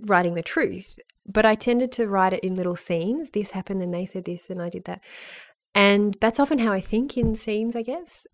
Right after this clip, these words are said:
And later on, it struck me that some of it was kind of funny, and it was very different to the yoga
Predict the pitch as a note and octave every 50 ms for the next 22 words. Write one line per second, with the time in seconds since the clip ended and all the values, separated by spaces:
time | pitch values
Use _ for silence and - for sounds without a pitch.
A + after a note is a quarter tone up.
0 | _ - - G#3+ A3 A3+ A3+ A3+ A3+ A3 - - - - _ _ _ _ _ _
1 | _ - A#3 A#3 B3 C4+ D4+ F4 G#4+ G#4 F#4 C#4+ B3 A#3 A3+ A3+ A3 G#3+ A3 -
2 | - - G3+ - - - - A#3 - - - A3+ A3+ G#3+ G#3+ G3+ F#3 - - _
3 | - - - A3 G#3+ A3+ A3 G#3+ - - F3+ - - - G3+ F#3+ F3+ F3+ - -
4 | F#3 F3+ F3+ E3+ D#3+ D3 - - F3+ F3+ F3+ - F#3 F3+ G3 G3+ G3 G#3 G#3+ A3+
5 | G3+ G3+ G#3 G#3 G3+ - G3+ F3+ E3+ - - - - - - - G3+ F#3 F3+ F3+
6 | F3 E3+ E3 F3 F3 F3+ F3+ F3 F3 E3+ E3 D3+